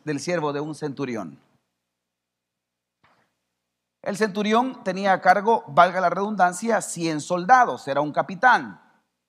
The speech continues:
Este centurión se le enferma el siervo y se encuentra con Jesús.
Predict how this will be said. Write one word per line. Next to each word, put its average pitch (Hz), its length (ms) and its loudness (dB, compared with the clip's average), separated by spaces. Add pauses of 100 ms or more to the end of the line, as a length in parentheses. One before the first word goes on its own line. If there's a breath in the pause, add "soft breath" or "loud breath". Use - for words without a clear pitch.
(1200)
Este 277 240 -6
centurión 208 880 -2
se - 240 -4
le 156 80 -2
enferma 185 500 0
el 208 100 -4
siervo 160 520 -4 (320)
y 143 100 -10
se 147 120 -8
encuentra 160 420 -4
con 170 160 -8
Jesús. 165 560 -6